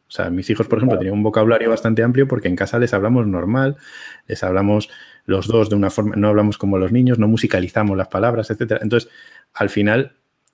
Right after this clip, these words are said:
Speaker 1: eso se nota bastante a la hora de, del, del lenguaje. Y a mí me pasa mucho con los, con los streamers. Y vos, me, me, me apetecía mucho teneros a vosotros porque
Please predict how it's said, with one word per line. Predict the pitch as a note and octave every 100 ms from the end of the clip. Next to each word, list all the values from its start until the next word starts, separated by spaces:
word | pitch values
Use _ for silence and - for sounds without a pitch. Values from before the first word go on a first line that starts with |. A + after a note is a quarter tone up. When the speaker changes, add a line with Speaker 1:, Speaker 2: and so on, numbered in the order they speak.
| -
Speaker 1:
eso | - A#2
se | G2+
nota | G2
bastante | G#2 F#2+ G2+ A2
a |
la | G2+
hora | F2 F#2+
de, | F2 D#2+
del, | E2+ E2 D#2+ E2
del | - F2
lenguaje. | E2 F2 G#2+ - - - _
Y | A2
a |
mí | A#2
me | C#3
pasa | C#3
mucho | C#3+ C#3+
con | C#3 A2
los, | F2+ E2 E2 -
con | - F#2
los | F2+
streamers. | - G2 F2 F2 _
Y | A2
vos, | G#2 -
me, | G#2 G2+
me, | - G#2+
me | G2+ G2+ G2
apetecía | G2+ G2 -
mucho | C#3+ E3 A2
teneros | F#2+ A2 C3
a |
vosotros | C3 B2+ C#3+ B2+
porque | - G#2 F#2+ F#2